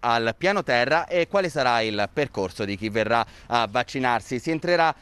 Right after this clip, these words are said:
da questa porta. Qui è la sala d'attesa dove, eh, dopo aver preso il numero, chi vorrà vaccinarsi, eh,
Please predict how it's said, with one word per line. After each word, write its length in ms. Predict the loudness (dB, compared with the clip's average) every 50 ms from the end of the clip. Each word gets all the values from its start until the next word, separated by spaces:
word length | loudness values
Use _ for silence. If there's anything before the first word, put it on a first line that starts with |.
| -12 -20 -20 -18
da 360 | -2 0 2 4 4 2 0 -2
questa 380 | -4 -4 -4 -4 0 0 0 0
porta. 480 | 2 0 0 0 0 0 -2 -2 -2 -4 -10 -20 -20 -20 -20 -20 -20 -20 -20 -20 -20 -20 -20 -20 -20 -20 -20 -20 -20 -20 -20 -20 -20 -20 -20 -20 -20 -20 -20 -20 -20 -20 -20 _ -10 -8 -8 -8 -6 -4
Qui 220 | 0 2 2 2
è 220 | 2 0 0 0 2
la 280 | 2 2 2 2 0 0
sala 480 | 0 0 2 2 4 2 2 2 0
d'attesa 720 | -2 -2 -4 -6 -2 -2 -2 0 0 -2 -4 -4 -6 -6 -8 -16 -20 -20 -20 -20 -20 -20
dove, 520 | -14 -6 -4 -2 -2 0 0 0 0 0
eh, 540 | -2 -2 -2 0 0 2 0 0 0 -2 -2 0
dopo 220 | 0 2 2 4
aver 180 | 4 2 2 0
preso 320 | 0 -2 0 2 0 0
il 300 | 2 2 2 2 2 2 2
numero, 720 | 2 2 4 4 4 4 2 2 2 0 -2 -10 -20 -20 -20 -10 -6
chi 120 | -4 -2
vorrà 340 | 0 0 0 2 0 0 0
vaccinarsi, 800 | -2 -4 -6 -4 -6 -4 -2 0 0 0 -2 -4 -6 -4 -4 -4
eh, 100 | -4